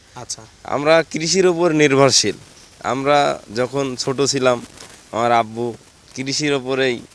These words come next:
Speaker 2: আমাদের দুই মুঠা ভাত এই কৃষি করেই বলো জুটাইছে।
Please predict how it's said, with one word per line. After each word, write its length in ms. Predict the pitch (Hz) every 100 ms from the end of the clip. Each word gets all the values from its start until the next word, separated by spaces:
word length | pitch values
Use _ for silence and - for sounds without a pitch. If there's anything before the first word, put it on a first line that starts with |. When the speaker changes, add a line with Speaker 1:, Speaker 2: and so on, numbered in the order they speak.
| - -
Speaker 2:
আমাদের 380 | 104 117 113 113 95 -
দুই 160 | 123
মুঠা 280 | 120 120 113
ভাত 300 | 104 107 107 90 - - - - - _ - -
এই 60 | -
কৃষি 500 | 156 147 143 147 131 120 _ _ _ _ -
করেই 280 | 156 175 170
বলো 240 | 165 151
জুটাইছে। 480 | 120 101 90 -